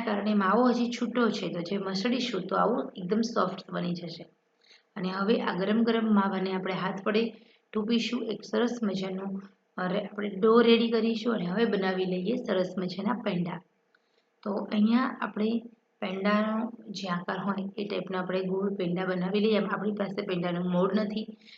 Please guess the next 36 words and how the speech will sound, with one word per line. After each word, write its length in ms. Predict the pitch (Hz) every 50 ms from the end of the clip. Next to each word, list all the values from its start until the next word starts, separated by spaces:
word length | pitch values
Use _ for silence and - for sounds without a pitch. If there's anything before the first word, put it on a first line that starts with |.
| - _ _
તો 60 | - 196 185 185
આપણે 280 | 185 185 185 190 185
હાથની 480 | 180 170 175 185 - - _ - 214 214
મદદ 320 | 208 202 180 180 180 175 175
વડે 220 | 185 190 190 208
જ 100 | 208 214 208 240 - -
પેંડાનો 480 | - - 175 175 175 175 170 175 175 180 175 175 - _ _ _ _ -
શેપ 320 | - - - 202 202 202 214
આપીએ 280 | 208 196 - 214 208 208
પેંડા 320 | 208 208 202 196 208 208 208
જેવો. 300 | 208 214 214 202 220 240 - - - _ _ _ _ _ _ _ _ _
અને 140 | - 185 190 190
તૈયાર 340 | - 202 196 202 214 240
કરેલો 340 | 240 - 240 233 226 226 233 240
આ 180 | - 226 185
એક 140 | 180 185 185
પેંડો 280 | - - 208 202 202 208
છે, 200 | 208 208 202 202
એવા 280 | - - - 214 233 233
જ 80 | 220 220
આપણે 180 | 208 - 208
બધા 340 | 208 208 190 185 196 226 220
પેંડા 300 | 220 214 196 185 185 185
બનાવી 380 | 175 180 170 175 185 196 214 208
લીધા 280 | 208 214 196 - 226 226
છે. 180 | 220 - 226 240 247 - _ _ _ _ _ _ _ _ _ -
અને 140 | 208 196 196 190
સાથે 320 | 196 202 190 185 180 - 240
આપણે 200 | 240 240 247 240 240
પિસ્તાથી 760 | - - 180 - - - - 240 233 233 - - 190 190 196 196 - - -
ડેકોરેટ 440 | - 196 185 185 196 190 202 202 202 -
કર્યું 240 | - 214 220 214 208
છે. 120 | 220 226 - -
એક 60 | 214 - -
પિસ્તાના 400 | - 208 - - - 196 190 190
બે 160 | 190 190 185